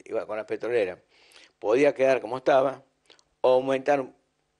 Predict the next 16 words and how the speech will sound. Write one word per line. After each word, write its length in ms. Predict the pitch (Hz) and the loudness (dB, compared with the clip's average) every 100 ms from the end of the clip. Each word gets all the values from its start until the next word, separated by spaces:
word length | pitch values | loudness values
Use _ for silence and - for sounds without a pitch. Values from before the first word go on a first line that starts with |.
| - | -8
muy 200 | 139 156 | -4 -2
poco, 340 | 156 156 165 | 0 -2 -2
o 320 | 151 127 135 - | -6 -4 -6 -4
podía 340 | 127 131 131 | -2 0 -2
ser 220 | 131 127 | -4 -6
como 160 | 113 117 | -8 -4
en 60 | |
abril, 340 | 110 117 123 - | -2 -2 -6 -10
bajar, 480 | 92 90 92 69 _ _ _ _ | -10 -6 -8 -8 _ _ _ _
según 360 | - 101 123 123 | -8 -4 -4 -6
como 180 | 104 95 | -12 -10
esté 220 | 110 110 | -4 -2
el, 160 | 104 95 | -4 -6
el 260 | 85 90 | -14 -18
petróleo 360 | - 101 104 104 | -18 -12 -10 -10
internacional. 560 | 95 92 92 - - | -10 -14 -16 -18 -20